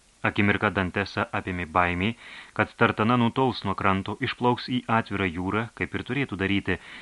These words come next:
jeigu jaus kelionės tikslas būtų Korsika arba Sardinija. Bet netrukus iš jos krypties Dantesas suprato, kad ji rengėsi plaukti, kaip paprastai daro visi laivai, vyksta į Italiją, tarp Žaroso ir Kalasereno salų.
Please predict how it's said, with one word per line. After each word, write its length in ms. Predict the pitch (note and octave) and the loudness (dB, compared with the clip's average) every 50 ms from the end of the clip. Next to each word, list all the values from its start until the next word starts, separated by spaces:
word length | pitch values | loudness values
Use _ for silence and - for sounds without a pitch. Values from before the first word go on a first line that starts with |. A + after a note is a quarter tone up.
| - - - | -18 -10 0
jeigu 300 | F#2+ G#2+ A#2 A2+ G#2 A2 | 4 4 6 6 4 4
jaus 220 | G2 A2 G#2+ F#2+ | 2 2 0 0
kelionės 420 | - G#2 F#2+ G2+ G2 F#2+ F#2+ F2 - | 0 0 0 2 2 0 0 -2 -2
tikslas 360 | - C3 - - C3 C3 A#2 | -4 -4 -2 -2 -2 -4 -2
būtų 300 | G2+ F#2 G2 F#2 - F#2 | -4 -4 -4 -4 -4 0
Korsika 540 | - G#2 A2 A2+ A2 - - A2 - A2 A2 | 2 4 4 4 2 -2 -8 -6 -6 -6 -4
arba 240 | A2+ F#2 F2 D#2+ F2+ | -4 -4 -4 -6 -6
Sardinija. 560 | - - F#2+ F#2 E2+ F#2 E2+ D#2 D2 D2 C#2+ - _ _ _ _ _ _ _ _ _ _ _ _ _ _ _ _ _ _ _ _ - - | -8 -8 -8 -6 -6 -6 -6 -6 -8 -10 -14 -18 _ _ _ _ _ _ _ _ _ _ _ _ _ _ _ _ _ _ _ _ -14 -6
Bet 180 | - - A#2+ F#2+ | 0 2 2 4
netrukus 480 | B2 C3+ C3 - D#3+ D3+ D3+ C#3 - - | 4 2 0 0 -2 -2 -2 -4 -4 -4
iš 140 | B2 A2 - | -6 -2 -2
jos 180 | C3 C3 - | 0 -2 0
krypties 400 | - A#2 A2 - - A#2+ C3+ B2+ | 0 0 0 0 2 0 0 0
Dantesas 440 | G2+ F#2+ G2 F#2+ - C3 - - G2+ - | 0 0 -2 0 -2 -4 -6 -8 -10 -8
suprato, 480 | G2 E2 - F#2 F2+ F2 - A#2 C#3 - - - - - - - - - | -6 -2 0 2 2 2 2 -2 -2 -2 -6 -14 -18 -18 -18 -20 -4 0
kad 140 | - G#2+ | 0 2
ji 140 | G#2 A#2+ E3 D3+ | 4 4 4 4
rengėsi 500 | C3+ C3 C#3 C3+ C3+ C3+ - - D3 C#3 | 4 4 2 2 0 -2 -2 -2 -4 -4
plaukti, 680 | - - G#2+ G#2 G#2+ G#2 G2+ G#2 - - - C3 C3 | -4 -4 -2 2 4 4 4 2 0 -4 -4 -4 -4
kaip 180 | - - G#2+ F#2 | -2 -2 -2 -2
paprastai 460 | G2+ F#2 G2 F#2+ F#2 - - A2 G#2+ | -2 -2 -2 -2 -4 -4 -4 -6 -4
daro 200 | G2 G#2+ G#2+ A2 A2 | -2 -2 0 0 -2
visi 160 | A2 - - | -2 -4 -4
laivai, 400 | B2 A#2 B2 A#2+ A2+ B2+ C#3 C#3 - | -2 0 0 0 2 0 0 0 -2
vyksta 440 | C3+ A2+ A2 B2 - - - B2+ B2 - C3 | -4 -4 -4 -4 -4 -4 -4 -4 -2 -2 -2
į 140 | B2+ - - B2+ | -4 -4 -2 -4
Italiją, 520 | G#2+ - G2 F2+ E2 D#2+ D#2+ E2+ A#2 D3 D3+ - - - - - - | -4 -2 0 0 0 0 -2 -2 -2 -2 -4 -6 -12 -20 -20 -10 0
tarp 280 | - A#2 A#2 A#2+ - - | 2 2 2 2 2 -2
Žaroso 640 | A#2 F#2+ A2+ A2+ G2 F2+ F2 - - - C#3 - - | 0 2 4 4 4 4 2 0 -2 -2 -2 -2 0
ir 180 | - A#2 A#2 A#2 | -2 -4 -4 -2
Kalasereno 680 | - A#2+ A2+ A2+ G#2 - - G2+ F2+ F2+ F#2 G2 G2+ | -2 0 0 0 -2 -4 -4 -2 -2 0 -2 -2 -4
salų. 380 | F#2+ - - F#2+ E2 D2+ D#2 | -6 -6 -6 -6 -8 -8 -10